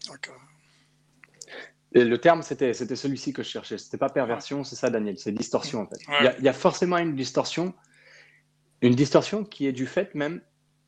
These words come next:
Speaker 2: du prisme du langage. C'est-à-dire que, ah bah tiens, on a un, un autre exemple, le même exemple que j'utilise pour illustrer le chant diphonique, par exemple,
Speaker 1: Ouais.
Speaker 2: qu'on peut, euh, qu'on peut a-, appliquer à ça, en fait. Dans le chant diphonique, on va utiliser le prisme de la,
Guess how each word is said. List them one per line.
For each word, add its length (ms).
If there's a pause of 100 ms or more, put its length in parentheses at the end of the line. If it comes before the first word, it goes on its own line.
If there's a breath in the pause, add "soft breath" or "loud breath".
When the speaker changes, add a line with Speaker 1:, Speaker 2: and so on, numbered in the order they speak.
(100)
Speaker 2:
du 280
prisme 460
du 100
langage. 400
C'est-à-dire 440
que, 340 (640)
ah 60
bah 80
tiens, 160
on 160
a 100
un, 80 (100)
un 160
autre 200
exemple, 400
le 160
même 160
exemple 340
que 100
j'utilise 380
pour 180
illustrer 300
le 60
chant 180
diphonique, 400
par 160
exemple, 360 (380)
Speaker 1:
Ouais. 160
Speaker 2:
qu'on 100
peut, 300 (140)
euh, 40
qu'on 160
peut 140
a-, 40 (120)
appliquer 360
à 100
ça, 140
en 60
fait. 180 (580)
Dans 100
le 80
chant 140
diphonique, 400
on 60
va 120
utiliser 420
le 120
prisme 420 (1040)
de 140
la, 400